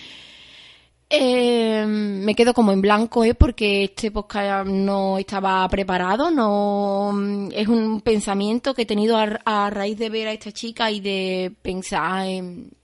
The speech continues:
eh, en estas cosas, la carta y, y todo. Y claro, vuelvo a la situación de ver a la chica con los tubos puestos.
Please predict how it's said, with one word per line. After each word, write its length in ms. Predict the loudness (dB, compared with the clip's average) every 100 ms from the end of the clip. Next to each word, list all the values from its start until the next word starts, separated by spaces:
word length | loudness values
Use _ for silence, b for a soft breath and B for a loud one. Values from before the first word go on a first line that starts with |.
| _ -10
eh, 400 | -2 0 0 -2 -2
en 120 | -2
estas 220 | -2 -6
cosas, 480 | -6 -4 -4 -4 -4
la 80 | -4
carta 640 | -4 -4 -4 -4 -2 -2
y, 500 | -4 -4 -6 -6 -6
y 340 | -4 -4 -4 -4
todo. 420 | -4 -4 -4 -6 B B B B B B B
Y 140 | -4 2
claro, 280 | 4 4
vuelvo 540 | 4 4 4 4 2 2
a 160 | 2
la 100 | 2
situación 460 | 0 -2 -2 0 0
de 80 | 0
ver 120 | -2
a 20 |
la 80 | -2
chica 240 | -2 -2
con 100 | -2
los 80 | -2
tubos 240 | -2 -6 -2
puestos. 380 | -4 -4 -12